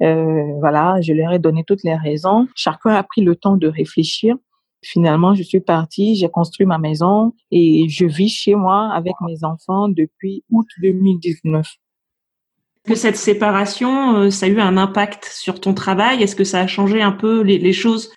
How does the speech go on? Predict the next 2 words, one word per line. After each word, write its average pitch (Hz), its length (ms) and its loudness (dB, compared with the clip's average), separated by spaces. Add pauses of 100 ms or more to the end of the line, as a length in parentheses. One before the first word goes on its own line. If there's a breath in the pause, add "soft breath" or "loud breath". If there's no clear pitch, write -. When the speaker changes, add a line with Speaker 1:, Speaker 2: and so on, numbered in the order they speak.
Speaker 2:
professionnellement ? 190 960 0 (880)
Speaker 1:
Beaucoup. 180 560 0